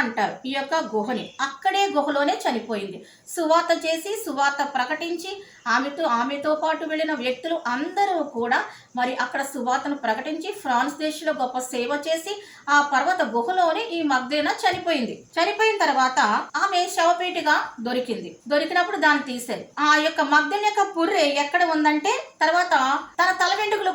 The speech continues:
కూడా యేసుక్రీస్తు సిలువేశాడు ముళ్ళ కిరీటం ఎలా చుట్టారో అలాగా చుట్టగా చుట్టబడి మగ్దలేనా యొక్క తల వెంట్రుకలు కట్ చేసి ఓ పక్కన పెట్టారు. ఎందుకంటే శిథిలం అయిపోతాయి కదా తల వెంట్రుకలు అని చెప్పేసి, ఆ రోజుల్లో నీటి చుక్క కూడా తల వెంట్రుకకి వెళ్ళకుండా దాన్ని ప్రత్యేకంగా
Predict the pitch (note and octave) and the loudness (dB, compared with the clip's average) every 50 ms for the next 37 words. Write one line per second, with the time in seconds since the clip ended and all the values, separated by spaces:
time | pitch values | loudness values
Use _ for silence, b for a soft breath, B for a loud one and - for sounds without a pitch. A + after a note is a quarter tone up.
0 | - D#4 C#4 A#3 - - - - A#3+ B3+ C#4+ C#4+ E4 D#4 D4 E4 E4 D#4+ D4+ C#4+ | 2 2 4 4 2 0 -6 -8 -2 -2 -2 -2 -2 -2 0 0 -2 0 -4 -4
1 | D4 D4+ D#4 D#4+ E4+ D#4+ C4 C4 C4 C4+ D4 D4 D#4 D#4 D4 D4 A#3 A3 A#3 B3 | 0 0 0 0 0 -2 -2 -2 -2 -4 -4 -4 -4 -6 -2 -2 0 0 0 0
2 | B3+ - D4+ C#4+ - D#4 D#4 D#4+ A4+ B4+ A#4 B B B B B B - E4 F#4 | -2 -4 -10 -8 -2 2 2 2 2 0 -4 B B B B B B 0 0 2
3 | G#4 G#4+ G#4+ F#4+ E4+ E4 - - F4+ - - - G4 G4 G4+ G#4 G#4 G4+ F4 D#4 | 4 4 4 2 0 0 -2 -6 -8 -4 0 0 2 4 4 2 2 2 -2 -4
4 | - - D#4+ D4+ E4+ E4 A4+ A#4 G4+ D4 C4 C4 C4 C4 B3+ D#4+ F#4 G4 G4+ G4 | 2 2 2 4 4 2 2 0 0 0 2 2 0 0 0 -4 -2 -2 -2 -2
5 | G4+ G4+ - D#4 C4+ D4+ D#4 F4 F#4+ G4 G4 G4 G4 F#4+ F#4 - - C4 B3+ - | -2 -2 0 0 2 2 2 0 0 -2 -4 -4 -2 -4 -4 0 0 -2 -2 -2
6 | - F4 G4 G4+ A4+ A4 A4 E4+ D4+ D4 - E4 E4+ E4 D#4 C4 - - B3 G3 | -4 -6 -4 -2 -2 -4 0 2 0 0 2 -2 -2 -2 -2 -4 -4 -4 -6 -6
7 | - - B B B B B - C#4+ D4 E4+ E4+ F#4+ F#4 G4 G#4 G4+ - D4+ C4 | -6 -8 B B B B B -2 0 0 2 2 2 2 2 -2 -2 -2 -4 -2
8 | D#4+ F4 F4+ F4+ F4 E4+ E4+ E4 D#4+ D#4+ D#4 D4+ D#4 C#4+ - D4+ E4+ E4 - C4+ | 0 0 2 0 0 2 0 0 2 2 0 2 2 0 2 2 0 2 2 0
9 | C4 B3+ C#4 C#4+ C#4+ C#4 C#4+ C#4 C#4+ C#4 C#4 C4+ B3+ A#3+ A#3+ - C#4+ D4 C#4+ - | 0 0 -2 -2 -2 -2 -4 -2 -2 -4 -4 -4 -6 -6 -4 -2 -2 -2 0 -2
10 | A4 - - A3 A3 A#3+ C#4 D4 D4 D4 D4 D4 D4+ D#4 D#4 E4 F#4 B4 B B | -4 -4 -2 0 2 4 4 4 4 2 0 0 0 -2 0 0 0 0 B B
11 | B B B B B3+ C4 D4 F4+ G4 G4 G4 - F4+ F4+ F4+ - F#4 F#4 F#4 F4+ | B B B B -2 0 0 0 0 -2 -4 -4 -4 -6 -6 0 2 2 2 4
12 | E4+ D4+ C4 C4 C#4 D4+ D4 - D#4+ D4+ C4+ A#3 A#3+ C4 C4 D4 D4+ F4+ C#4+ D4 | 4 2 2 2 2 0 0 -2 -2 -2 0 0 0 0 0 0 0 0 2 2
13 | C#4+ C4 B3+ - A#3+ B3 A#3 - - D#4+ E4+ E4 - D#4 D#4 D#4+ | 2 0 -2 -4 -4 -4 -4 -4 -4 -4 -6 -4 -4 -2 0 0